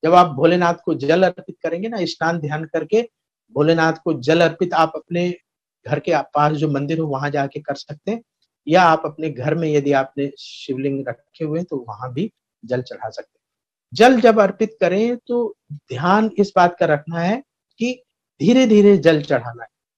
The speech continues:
कुछ लोग बड़ी जल्दी में रहते हैं, जल्दी से जल चढ़ा देते हैं। बिल्कुल आराम से धीरे, धीरे, धीरे, धीरे जल चढ़ाइए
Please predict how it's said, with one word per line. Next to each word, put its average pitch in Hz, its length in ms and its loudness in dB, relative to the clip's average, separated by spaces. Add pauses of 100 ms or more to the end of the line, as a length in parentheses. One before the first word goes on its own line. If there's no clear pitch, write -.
कुछ 202 180 2
लोग 208 180 4
बड़ी 196 180 4
जल्दी 180 300 2
में 202 120 0
रहते 196 220 0
हैं, 170 100 -2
जल्दी 160 280 0
से 175 140 -6
जल 151 200 -4
चढ़ा 143 280 -6
देते 151 200 -6
हैं। - 40 -12 (420)
बिल्कुल 233 280 -2
आराम 185 380 4
से 190 220 -2
धीरे, 175 520 0
धीरे, 160 460 -2
धीरे, 156 480 -2
धीरे 151 460 -4
जल 139 140 -6
चढ़ाइए 160 520 0